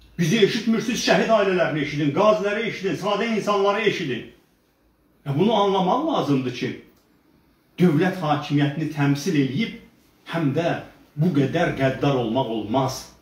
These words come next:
bu qədər acımasız olmaq olmaz. Faktiki insan işgəncə ilə məhv edilir. Adi qaydada yox, işgəncə ilə məhv edilir. Ona görə də hesab edirəm ki, hökumət və ətrafındakılar yaxşı-yaxşı düşünməlidirlər.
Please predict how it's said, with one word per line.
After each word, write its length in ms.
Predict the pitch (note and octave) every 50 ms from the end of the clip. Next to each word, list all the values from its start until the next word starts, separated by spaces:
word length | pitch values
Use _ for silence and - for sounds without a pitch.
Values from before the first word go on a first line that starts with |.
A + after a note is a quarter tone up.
| _ _ _ _ _ -
bu 100 | D3 D3+
qədər 300 | D3 D3 C#3 D3+ C#3+ C#3+ -
acımasız 540 | - C#3 C#3 - C#3 C#3+ C3+ - D#3 D#3 C#3
olmaq 360 | C3+ A#2 A2+ B2+ C3+ B2 A2+ A#2+
olmaz. 460 | A2 G2+ A2 C3 C#3+ - - - - - - -
Faktiki 400 | - D#3 C#3+ - - - - A#3 G3+ G3 D#3+ E3
insan 320 | C#3+ - G3+ G#3+ G#3 F#3+
işgəncə 560 | F#3 - - - F3+ E3+ D#3+ D3 F#3 A3 G3+ F3
ilə 180 | D3+ - C3 - - - - - -
məhv 300 | - F3+ F#3 D3 - - B2+
edilir. 380 | C3 A#2 G#2+ G#2 G#2+ G#2+ - - - _ _ _ _ _ _ _ _ _ _ _ -
Adi 300 | C#3 E3 G3 G3 - A3 F#3
qaydada 340 | A3 - E3+ G3 G3+ G3+ G3+ G3
yox, 240 | G3+ F3 C#3 - - - - - _ _
işgəncə 540 | - - - - - G3 G3 F#3 - G#3 G#3 F3
ilə 160 | C#3+ B2 A2 - - - - -
məhv 260 | D3+ D#3+ C#3+ B2 A#2+ B2 A#2+
edilir. 240 | A2+ A2 G#2+ - - - - _ _ -
Ona 220 | D3 D#3+ F#3 F#3+
görə 180 | F#3 F3+ F3+ D#3+ E3
də 20 | D#3+ F3
hesab 260 | E3 - F#3+ F3+ E3
edirəm 320 | D#3+ D#3 D#3+ D#3+ C#3+ C3+ C3
ki, 160 | - D3+ D#3 - - - - - - - - - - - - -
hökumət 440 | F#3+ F#3+ F#3+ F#3+ F#3+ G3+ G3 F#3+ F#3+
və 80 | F3+ F3 F3
ətrafındakılar 880 | D3+ - D#3 E3 D#3+ D#3 D#3 D#3 D3+ D3+ C#3+ - - D3 D3 D3 D3 - C#3+
yaxşı-yaxşı 500 | E3 E3 - - G#3 G3+ - - F#3+ D#3+
düşünməlidirlər. 800 | - - - F#3 E3+ D#3+ D3+ D3+ C#3+ C#3+ - G#2+ G2+ G2 -